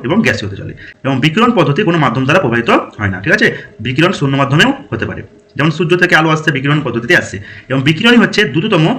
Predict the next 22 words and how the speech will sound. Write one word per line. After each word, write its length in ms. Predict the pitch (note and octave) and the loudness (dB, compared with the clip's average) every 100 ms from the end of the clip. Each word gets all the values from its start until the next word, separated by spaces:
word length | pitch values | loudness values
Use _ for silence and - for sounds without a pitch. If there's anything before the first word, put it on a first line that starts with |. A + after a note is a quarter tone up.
| - - | -4 -2
তাপ 160 | - | -2
সঞ্চালনের 320 | - A#2+ C#3 - | 0 0 2 2
পদ্ধতি, 340 | A#2+ G2+ G2 | 0 -2 -6
ঠিক 120 | F#2 G#3 | -2 0
আছে? 260 | - - - - - - - _ | 0 -4 -8 -18 -20 -20 -20 _
তারপর 180 | D#3+ F3+ E3+ | -2 0 0
দেখো, 120 | E3+ D#3+ | 0 2
পরীক্ষাতে 280 | D#3 D#3 D#3 | 2 0 2
প্রায় 160 | D#3+ F#3+ F#3+ | 4 4 4
আসে, 100 | F#3+ | 2
এগুলো 140 | F3+ F3 | 2 2
খুব 80 | D3+ D3 | 2 2
ইম্পর্টেন্ট 260 | D3+ F3 | 2 2
প্রশ্ন 140 | F3 F3 F3 | 0 0 2
দিয়েছি। 200 | F3+ A3 - - - B2+ | 2 0 -8 -12 -2 0
রামধনু 360 | D3+ F3 A#3 B3 | 2 2 0 0
সৃষ্টির 260 | A3+ - D3+ | -2 -2 0
জন্য 160 | D3 C#3 E3 A#2 | 0 0 -2 0
আলোর 180 | C3+ D#3+ - | 2 2 0
বিচ্ছুরণ 420 | D#3+ - G3 G#3+ - - - | -2 0 2 2 0 -4 -4
ও 20 | D3 D3 | -2 0
অভ্যন্তরীণ 420 | D3 C3 F#3+ G#3+ | 0 0 2 2